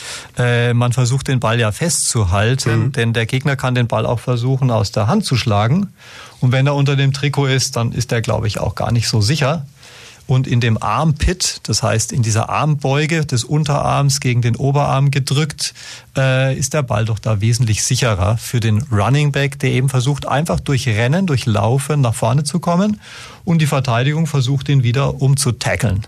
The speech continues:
Speaker 1: Und dort, wo er gestoppt wird, geht's dann weiter. Und dann gibt es dann eine Zählweise, die diese Versuche auszeichnet. Ähm, nämlich, wenn's losgeht mit dem Angriff, nennt sich das First and Ten.
Speaker 2: Mhm.
Speaker 1: Erster Versuch und zehn.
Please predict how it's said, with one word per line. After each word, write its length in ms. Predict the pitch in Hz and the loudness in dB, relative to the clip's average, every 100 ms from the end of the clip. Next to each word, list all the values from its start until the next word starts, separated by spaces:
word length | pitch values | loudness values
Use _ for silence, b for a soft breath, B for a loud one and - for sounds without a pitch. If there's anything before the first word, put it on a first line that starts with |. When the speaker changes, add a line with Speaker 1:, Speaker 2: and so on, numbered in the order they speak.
| - B B B B B | -10 B B B B B
Speaker 1:
Und 220 | 131 117 | 0 2
dort, 200 | 151 175 | 0 0
wo 100 | 160 | 0
er 60 | 127 | 0
gestoppt 400 | 110 - 156 - | -2 -4 -6 -4
wird, 240 | 151 143 | -4 -4
geht's 260 | - 110 - | -4 -2 -2
dann 280 | 131 127 92 | 0 0 0
weiter. 420 | 95 110 127 104 | 0 0 0 0
Und 140 | 113 | 2
dann 100 | 127 | 2
gibt 160 | 151 170 | 0 0
es 140 | 175 | -2
dann 160 | 151 139 | 0 0
eine 260 | 135 123 | 0 0
Zählweise, 960 | 113 - 127 170 156 104 107 110 165 247 - _ _ B B B B B - | 0 0 0 2 2 0 0 2 0 -2 -8 _ _ B B B B B -2
die 100 | 143 | 2
diese 240 | 143 139 | 2 2
Versuche 540 | 139 139 120 143 123 90 | 2 0 0 0 0 0
auszeichnet. 920 | 113 - - 143 151 147 202 208 - B B B B - | -2 -2 -2 -2 -2 0 -2 -4 -14 B B B B -4
Ähm, 400 | 139 143 151 135 - | 0 0 -2 -4 -2
nämlich, 320 | 139 139 139 | 2 2 2
wenn's 240 | 135 131 - | 0 -2 0
losgeht 600 | 123 175 202 - 175 - | 0 2 0 -2 -2 -2
mit 100 | 135 | -2
dem 180 | 117 | -2
Angriff, 440 | - 139 156 160 143 | 0 -2 0 -2 0
nennt 180 | 135 135 | 0 0
sich 160 | 127 | -2
das 260 | - 123 - - | 0 -2 -2 -8
First 540 | - 147 170 - - | -4 0 0 -2 0
and 160 | 131 - | -2 0
Ten. 300 | 120 92 - - _ _ - | -2 -4 -8 -14 _ _ -8
Speaker 2:
Mhm. 100 | - | -2
Speaker 1:
Erster 320 | 151 101 127 190 | 0 0 0 -2
Versuch 380 | 175 131 131 | 0 0 -2
und 160 | 156 156 | -2 -2
zehn. 440 | - 104 95 95 | -2 0 0 0